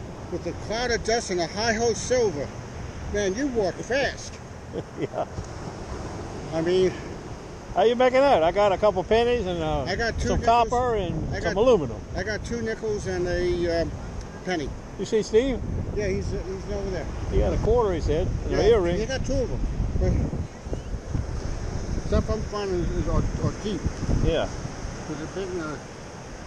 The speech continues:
Speaker 1: they've been in the ground a while too. You can tell. Look at the discoloration
Speaker 2: Yeah.
Speaker 1: on the
Speaker 2: Oh, yeah,
Speaker 1: nickels.
Speaker 2: yeah, that's right.
Speaker 1: So they've been in the ground for, and then this is a, looks like a zinc and a stinking zinc and
Speaker 2: Yeah, I got something like that too.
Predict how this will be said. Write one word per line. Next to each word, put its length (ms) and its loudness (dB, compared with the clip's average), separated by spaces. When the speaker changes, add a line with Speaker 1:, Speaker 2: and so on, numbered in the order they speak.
Speaker 1:
they've 120 -8
been 100 -4
in 80 0
the 80 0
ground 320 -2
a 40 -2
while 220 0
too. 80 0
You 100 0
can 140 -6
tell. 160 -2
Look 200 -2
at 140 -4
the 80 -4
discoloration 720 0
Speaker 2:
Yeah. 60 -2
Speaker 1:
on 80 0
the 60 2
Speaker 2:
Oh, 80 4
yeah, 60 2
Speaker 1:
nickels. 300 0
Speaker 2:
yeah, 260 -2
that's 260 -10
right. 220 0
Speaker 1:
So 80 -2
they've 100 2
been 100 2
in 60 2
the 60 2
ground 260 0
for, 180 -2
and 80 -2
then 120 0
this 160 -2
is 140 -4
a, 60 -4
looks 140 -2
like 140 -2
a 100 2
zinc 340 0
and 240 0
a 80 -2
stinking 500 2
zinc 240 2
and 100 0
Speaker 2:
Yeah, 260 0
I 80 -2
got 180 0
something 220 0
like 140 2
that 180 -4
too. 160 -2